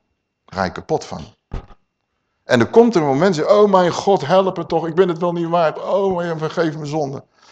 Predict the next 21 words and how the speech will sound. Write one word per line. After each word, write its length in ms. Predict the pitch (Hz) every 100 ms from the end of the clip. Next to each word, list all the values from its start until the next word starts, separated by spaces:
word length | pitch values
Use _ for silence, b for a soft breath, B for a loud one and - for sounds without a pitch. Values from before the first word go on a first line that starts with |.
| b b _ _ _ _
Net 200 | - 175
zolang 200 | 160 151
tot 120 | 143
er 60 | 135
iemand 220 | 117 95
bij 160 | 147
je 80 | 151
komt 220 | 147 135
om 60 | 123
het 100 | 120
evangelie 440 | 110 117 131 147
te 140 | 123 95
verklaren. 520 | 98 107 82 71 - _
Dan 100 | B B B
denk 160 | B 170
je, 60 | -
"Ah, 520 | 180 202 214 202 156 - B B _ _
vergeef 420 | - 139 175 127
God 160 | 120 104
mijn 120 | 107
zonde." 500 | 156 240 220 98